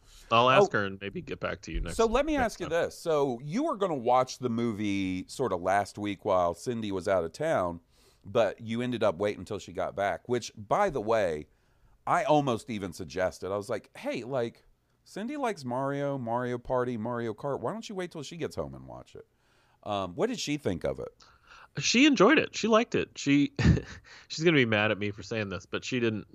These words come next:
Speaker 1: realize that it was an animated movie. Like, she just didn't pay attention to
Speaker 2: Oh.
Speaker 1: anything about the movie at all, 'cause, you know,
Speaker 2: She
Speaker 1: and
Speaker 2: just
Speaker 1: then
Speaker 2: thought it was gonna be Chris Pratt dressed up as
Speaker 1: <laughs>
Speaker 2: Mario?
Speaker 1: I guess, I guess so.
Speaker 2: That's funny.
Speaker 1: But, uh, you know, like, five minutes into it, I could see she was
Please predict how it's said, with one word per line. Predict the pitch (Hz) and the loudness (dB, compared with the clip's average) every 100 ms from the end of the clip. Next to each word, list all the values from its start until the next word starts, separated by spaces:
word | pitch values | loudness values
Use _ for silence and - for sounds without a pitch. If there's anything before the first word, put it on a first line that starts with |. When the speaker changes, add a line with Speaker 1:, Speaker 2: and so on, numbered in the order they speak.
| - _ _ | -20 _ _
Speaker 1:
realize | 113 110 110 101 92 | 0 2 4 4 2
that | 98 95 | -2 -4
it | 76 | -4
was | 92 | -6
an | 87 | -6
animated | 90 95 92 90 87 | -4 0 2 2 0
movie. | 87 87 92 95 - - - - - - | 0 2 2 0 -2 -20 -20 -20 -6 0
Like, | 107 | 2
she | 165 | 4
just | 143 113 | 4 4
didn't | 110 107 98 | 4 2 0
pay | 104 98 | 0 2
attention | 90 95 90 - 87 | 0 -4 -6 -6 -6
to | 90 - | -6 2
Speaker 2:
Oh. | 120 101 | 4 4
Speaker 1:
anything | 87 92 87 | 4 0 -2
about | 87 85 85 | -2 0 -2
the | 87 | -4
movie | 90 90 90 87 | -2 0 0 0
at | |
all, | 87 85 82 85 | 0 0 0 -4
'cause, | - 82 87 | -4 -4 -6
you | 98 85 | -8 -6
know, | - | -6
Speaker 2:
She | - - | -4 0
Speaker 1:
and | |
Speaker 2:
just | 92 87 | 2 2
Speaker 1:
then | 90 | 4
Speaker 2:
thought | 170 165 | 4 4
it | |
was | 135 | 2
gonna | 135 147 | 2 2
be | 127 | 2
Chris | 110 - 180 - | -2 -2 -2 -2
Pratt | - 165 190 143 | 4 6 6 6
dressed | 170 165 | 6 8
up | 185 185 | 6 6
as | 156 | 2
Speaker 1:
<laughs> | 139 | 4
Speaker 2:
Mario? | 156 202 247 277 320 | 6 8 8 6 4
Speaker 1:
I | |
guess, | 123 135 - | 4 0 -2
I | 127 139 | -4 0
guess | 131 131 - - - | 2 0 -2 -14 -10
so. | 117 - - - - | -10 -10 -16 -8 -4
Speaker 2:
That's | 95 | -4
funny. | - 71 73 71 - - - - _ | -4 -6 -6 -10 -16 -20 -20 -20 _
Speaker 1:
But, | 135 127 | -2 0
uh, | 139 120 123 | 0 0 -2
you | 135 139 | -4 -4
know, | 135 113 | -2 -2
like, | 107 104 - | -2 -6 -2
five | 135 135 | 0 0
minutes | 120 110 95 | -2 -6 -6
into | 123 131 127 98 | -8 -6 -2 0
it, | 90 | 0
I | 101 | -2
could | 110 90 | -4 -6
see | - 101 | -4 -4
she | 95 107 | -4 -6
was | 95 | -6